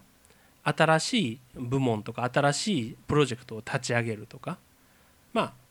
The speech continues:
今まで付き合っていた人と別れるとか、まあ、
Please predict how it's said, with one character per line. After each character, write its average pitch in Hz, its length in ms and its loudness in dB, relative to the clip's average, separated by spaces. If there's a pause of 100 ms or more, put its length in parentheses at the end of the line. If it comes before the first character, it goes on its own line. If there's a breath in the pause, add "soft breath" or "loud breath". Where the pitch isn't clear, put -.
(880)
今 147 240 4
ま 135 80 2
で 113 80 -2
付 - 140 -10
き 131 120 0
合 123 60 2
っ - 20 -14
て 123 140 -6
い 123 140 -4
た 123 100 -10
人 123 240 -10
と 180 260 2
別 120 300 2
れ 113 100 -2
る 104 120 -12
と - 120 -16
か、 - 220 -12 (760 soft breath)
ま 170 100 -4
あ、 - 40 -8